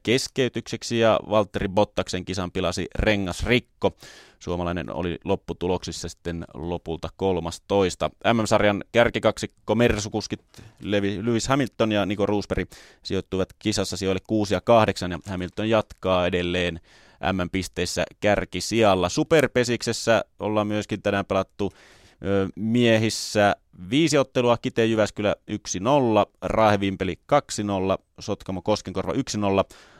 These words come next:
Alajärvi Kankaanpää kaksi nolla, Seinäjoki Joensuu nolla kaksi. Ja Hyvinkää Kouvola vielä kaksi nolla, päätöslukemat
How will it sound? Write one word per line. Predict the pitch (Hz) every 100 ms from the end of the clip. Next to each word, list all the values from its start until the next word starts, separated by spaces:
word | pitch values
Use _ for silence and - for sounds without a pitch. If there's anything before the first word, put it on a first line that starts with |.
| _ -
Alajärvi | 120 113 107 101
Kankaanpää | 131 123 107 101 98 95
kaksi | - 147 - 107
nolla, | 104 98 92 -
Seinäjoki | - 95 92 87 - 92 -
Joensuu | 78 98 92 87 - 90 85 -
nolla | - 92 98 95 90 -
kaksi. | 120 117 - 98 - _ - - _ -
Ja | 101 92 - -
Hyvinkää | 131 131 104
Kouvola | 98 113 98 92
vielä | 95 92 87 - _ _ _
kaksi | 90 95 - -
nolla, | 92 92 87 85 - _ - - -
päätöslukemat | 92 87 87 90 85